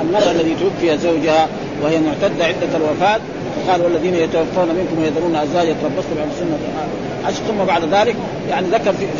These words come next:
التعريض في الآية اللي بعدها، يعني إذا عرض قال: "إني ل-، فيك لراغب، إني أحب أن أتزوج زوجة عاقلة تربي لي أولادي"، فهذا ما، ما، فإذا التعريض إذا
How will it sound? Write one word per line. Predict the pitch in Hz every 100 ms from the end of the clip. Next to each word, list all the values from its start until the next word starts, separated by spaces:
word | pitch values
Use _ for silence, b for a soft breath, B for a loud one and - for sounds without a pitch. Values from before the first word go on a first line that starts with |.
| -
التعريض | 175 185
في | 185
الآية | 170 185 196
اللي | 160 160
بعدها، | 165 139 127 - - 147
يعني | 165 170
إذا | 175
عرض | 202 170 147 185
قال: | 180 208
"إني | 202 196 175
ل-، | 175 165 - - - -
فيك | 185 185 190
لراغب، | 180 170 170 139 117 - -
إني | 185 185 180
أحب | - 196 185
أن | 175
أتزوج | 160 160 180 180 160 143
زوجة | 175 175 170 160 - - 127
عاقلة | 165 175 160 165 165 151 - - - 156
تربي | 147 160 175
لي | 170 151
أولادي"، | 160 170 165 160 185 - -
فهذا | 180 208 214
ما، | 220 240 220
ما، | 196 202 151 - 175
فإذا | 185 190 185 170 160
التعريض | 160 165 175 220
إذا | 202 208